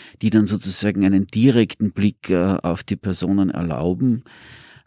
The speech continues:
Aber wir rekonstruieren aus der Verfolgungsgeschichte, äh, Lebensgeschichten. Beziehungsweise natürlich auch politische Geschichte,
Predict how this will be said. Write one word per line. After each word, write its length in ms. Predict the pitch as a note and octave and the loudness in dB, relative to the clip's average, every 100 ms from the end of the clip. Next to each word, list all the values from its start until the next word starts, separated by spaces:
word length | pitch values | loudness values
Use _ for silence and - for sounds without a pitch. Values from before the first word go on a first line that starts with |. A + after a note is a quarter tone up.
| _ | _
Aber 600 | G2 G#2 G#2 G#2+ G2+ F2+ | 2 4 4 4 2 2
wir 240 | G#2+ B2+ | 4 4
rekonstruieren 1080 | A2+ A2+ B2+ A2 - F#2+ G2+ G#2 A2+ B2+ - | 4 2 0 -2 -2 -6 -2 2 4 4 2
aus 380 | E2+ F#2+ A#2+ - | 0 2 2 0
der 100 | B2+ | -6
Verfolgungsgeschichte, 1500 | A2+ - F#2 G2+ A2+ A#2+ G#2 - G2 A2 A2 - - A2 G2+ - - - - _ - | -6 -6 -2 0 0 -2 -4 -10 -8 -4 -6 -6 2 2 2 -6 -20 -20 -20 _ -6
äh, 320 | G#2 G#2 G#2 - _ | 0 2 2 0 _
Lebensgeschichten. 1160 | G2+ G2 G2+ A2 - G2 - F2+ - - A#1 - _ _ _ _ _ | 0 2 4 2 0 -4 -4 -8 -10 -12 -12 -14 _ _ _ _ _
Beziehungsweise 1040 | F#2 - A2 A2 F#2 G2+ F#2 G2+ G2 F#2+ - | -10 0 4 4 4 4 4 2 2 0 -4
natürlich 480 | F#2+ F2+ G#2+ G#2 G2+ | -10 -2 0 2 0
auch 180 | F3 - | -4 -4
politische 640 | - F#2+ A2 C#3 B2+ B2 | -2 2 2 2 2 2
Geschichte, 840 | A#2 - A2 - - G#2 G#2 G2+ | 0 0 -2 -4 0 2 2 0